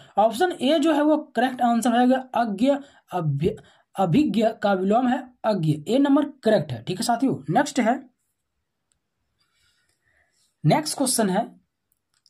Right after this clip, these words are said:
अथ का विलोम है, अथ का विलोम शब्द क्या है? ऑप्शन नंबर ए है पूर्ण, ऑप्शन नंबर बी समाज, समास, ऑप्शन नंबर बी जो समास, ऑप्शन नंबर सी इति, ऑप्शन नंबर डी खत्म। अथ का विलोम है इति, सी नंबर करेक्ट आंसर है। नेक्स्ट क्वेश्चन है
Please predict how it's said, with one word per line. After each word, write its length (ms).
अथ 320
का 180
विलोम 360
है, 340
अथ 260
का 200
विलोम 320
शब्द 220
क्या 180
है? 60
ऑप्शन 260
नंबर 140
ए 140
है 100
पूर्ण, 360
ऑप्शन 400
नंबर 220
बी 380
समाज, 560
समास, 600
ऑप्शन 260
नंबर 220
बी 120
जो 100
समास, 400
ऑप्शन 280
नंबर 240
सी 180
इति, 280
ऑप्शन 320
नंबर 180
डी 180
खत्म। 400
अथ 200
का 160
विलोम 360
है 160
इति, 380
सी 220
नंबर 300
करेक्ट 300
आंसर 320
है। 160
नेक्स्ट 220
क्वेश्चन 280
है 100